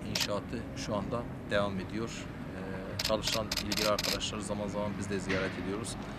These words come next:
Elimizden geldiği kadarıyla bize ait iş ve işlemlerle alakalı destekler vermeye devam ediyoruz. Nasıl ki Haliliye bölgemizi böyle bir tarafında Gap Vadisi, Cumhuriyet Tesisleri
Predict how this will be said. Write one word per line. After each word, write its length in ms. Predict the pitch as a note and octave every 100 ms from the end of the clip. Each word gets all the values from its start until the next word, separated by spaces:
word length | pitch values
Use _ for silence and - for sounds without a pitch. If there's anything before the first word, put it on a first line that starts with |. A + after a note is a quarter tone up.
| - - G#2
Elimizden 320 | G#2 G#2 G#2+ G#2
geldiği 260 | G2 G2+ -
kadarıyla 420 | G#2 G2+ G#2 G#2 G#2 G2+
bize 160 | G2 G#2 G#2+
ait 180 | G#2 G2+ -
iş 140 | -
ve 40 | G2+ G2
işlemlerle 420 | - G#2 G2+ G2+
alakalı 500 | G2 G2 G2+ G#2 G#2 - - - - -
destekler 420 | G#2 - G#2 G2+ G#2 G2
vermeye 320 | F#2+ F#2+ F#2+ F#2
devam 180 | F#2+ F#2+ F#2+
ediyoruz. 400 | F2+ G2+ B2 - - - - - - C3+
Nasıl 220 | B2+ B2
ki 180 | - C3 A2+
Haliliye 460 | A#2 A#2+ A#2+ A#2 A2+ A#2
bölgemizi 460 | G#2 A2 A2 A2 A2 A2
böyle 240 | A2 G#2+
bir 60 | G2+
tarafında 460 | A2 G#2+ - A2+ A2 -
Gap 120 | A2+ -
Vadisi, 400 | G#2+ G#2 G#2 - A2 G#2+
Cumhuriyet 440 | - G#2 A2+ G#2+
Tesisleri 440 | A2 G2+ - -